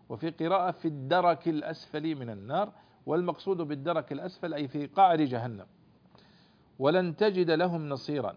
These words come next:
أي مانعاً من العذاب، إلا الذين تابوا وأصلحوا، يعني تابوا من النفاق وأصلحوا عملهم واعتصموا بالله، يعني أخلصوا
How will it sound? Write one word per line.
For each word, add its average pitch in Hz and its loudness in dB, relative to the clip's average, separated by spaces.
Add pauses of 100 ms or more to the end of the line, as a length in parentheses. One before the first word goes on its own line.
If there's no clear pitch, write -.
(140)
أي 117 -6
مانعاً 131 -2
من 120 -6
العذاب، 101 -6 (560)
إلا 226 0
الذين 190 0
تابوا 170 2 (640)
وأصلحوا، 156 0 (520)
يعني 123 -6
تابوا 165 0
من 143 -6
النفاق 135 -4 (540)
وأصلحوا 156 -2
عملهم 156 -2 (640)
واعتصموا 151 -2
بالله، 147 0
يعني 135 -2
أخلصوا 160 -4